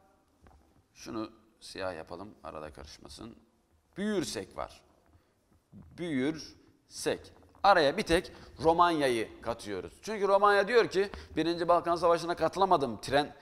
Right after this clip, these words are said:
kaçtı, herkes bir dünya coğrafya aldı. Ben avucumun içini yaladım, bari ikinci Balkan Savaşı'ndan ben de bir şeyler koparayım, üzerime düşeni ben de alayım." diye savaşa giriyor. Artı olarak bir tek Romanya'nın girdiğini görüyoruz. Balkan Savaşları ile alakalı şöyle,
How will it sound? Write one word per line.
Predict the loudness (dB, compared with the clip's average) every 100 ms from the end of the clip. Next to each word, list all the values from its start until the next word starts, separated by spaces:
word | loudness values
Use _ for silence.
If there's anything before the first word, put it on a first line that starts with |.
| -20 -2
kaçtı, | 2 2 0 -2 0
herkes | 0 0 -2 0
bir |
dünya | -2 0 0
coğrafya | 2 6 6 6 4
aldı. | 4 4 -2 -6 -12 0
Ben | 4
avucumun | 6 4 4 -2
içini | -4 -4 0
yaladım, | 2 2 0 6
bari | 8 8 6
ikinci | 0 -2 6
Balkan | 6 6 0
Savaşı'ndan | 0 0 0 -2 -2 2
ben | 0 0
de | -4
bir |
şeyler | 0 2 4 2 -4 -4
koparayım, | 0 6 6 6 0
üzerime | 0 0 0 -2
düşeni | -4 -4 -4 -8 -10 4
ben | 4 6
de | 6
alayım." | 8 6 2 0
diye | 2 2 0 -10
savaşa | 4 6 6 4 2 0 -6
giriyor. | 0 2 2 0 -4 -6
Artı | 6 8 8 6
olarak | 4 6 4 2
bir | -2
tek | -2 0
Romanya'nın | 2 4 4 2 -4 -6
girdiğini | -6 -6 -6 -8 -12 -12 2
görüyoruz. | 4 4 2 0 -6 -18 0
Balkan | 6 6 6 0
Savaşları | 4 4 4 0 0
ile | 6
alakalı | 8 8 8 4 0
şöyle, | 0 2 2